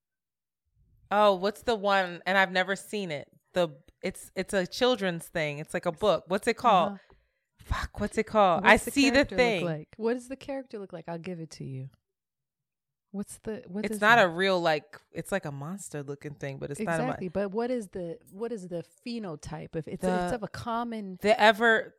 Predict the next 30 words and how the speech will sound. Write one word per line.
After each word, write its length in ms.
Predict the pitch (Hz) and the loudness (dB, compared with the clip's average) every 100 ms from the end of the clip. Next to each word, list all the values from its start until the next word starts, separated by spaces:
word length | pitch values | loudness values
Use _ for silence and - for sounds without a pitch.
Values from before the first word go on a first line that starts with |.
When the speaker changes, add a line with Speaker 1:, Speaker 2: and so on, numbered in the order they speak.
| - | -4
Speaker 1:
the, 120 | - - _ _ - - - _ _ _ _ | -4 -4 _ _ -14 -14 -18 _ _ _ _
the, 160 | - - - | -8 -8 -8
<sighs> 960 | - - - - - _ _ _ _ _ | -14 -12 -12 -14 -20 _ _ _ _ _
Speaker 2:
It's 200 | 220 202 | 0 0
there. 380 | - 302 233 220 - _ _ - | 4 4 4 2 -6 _ _ -8
Speaker 1:
Oh, 520 | 247 247 233 220 214 190 | 0 4 6 6 4 -2
th-, 200 | 196 - | -14 -6
um, 640 | 220 226 226 214 214 214 196 _ - | 0 0 0 -4 -12 -14 -16 _ -2
the 80 | 262 | 6
everlasting 720 | 302 311 339 320 330 330 330 277 | 6 8 8 8 8 6 -6 -8
story. 720 | - 311 269 202 170 165 165 | -4 2 2 2 -4 -12 -12
Speaker 2:
A 40 | 285 | -6
never-ending 800 | 254 285 294 294 262 240 214 208 | 2 4 4 4 4 4 2 0
story. 200 | - 453 | 4 8
Speaker 1:
Damn! 640 | 494 480 440 392 302 311 | 10 10 12 10 10 8
Speaker 2:
<laughs> 0 | |
Speaker 1:
<laughs> 0 | 349 339 571 - 659 - - - - - - 392 - - _ _ - - | 10 10 8 10 8 10 8 6 2 0 -4 -4 -6 -10 _ _ -18 -12
I 100 | 427 | -6
get, 140 | 427 | 2
I 220 | 440 453 466 | 8 8 6
get 140 | 427 427 | -2 0
that. 300 | 392 381 330 370 | 2 2 4 0
I 60 | |
knew 140 | 359 359 | 0 -2
Speaker 2:
You 80 | 269 | 0
Speaker 1:
that. 80 | 262 | 2
Speaker 2:
can. 300 | 185 170 247 | 2 2 -2
Speaker 1:
Okay, 0 | |
okay, 260 | 254 220 | -4 -4
okay. 20 | 196 | -6